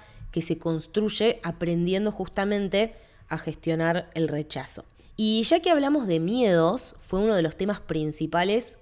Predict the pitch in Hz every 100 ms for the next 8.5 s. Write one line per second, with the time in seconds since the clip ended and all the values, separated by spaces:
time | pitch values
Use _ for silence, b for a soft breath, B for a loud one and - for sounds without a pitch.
0 | - - 156 143 - 143 139 - 175 196
1 | 220 B B B B 175 170 160 156 160
2 | 151 165 190 180 151 175 165 - 202 262
3 | 269 311 170 165 180 190 - 160 156 156
4 | 156 175 185 175 214 214 202 156 147 147
5 | 165 175 175 185 208 233 226 262 B B
6 | B 190 202 220 - 165 151 156 151 165
7 | 175 196 202 - 180 170 180 165 156 143
8 | 160 160 165 180 208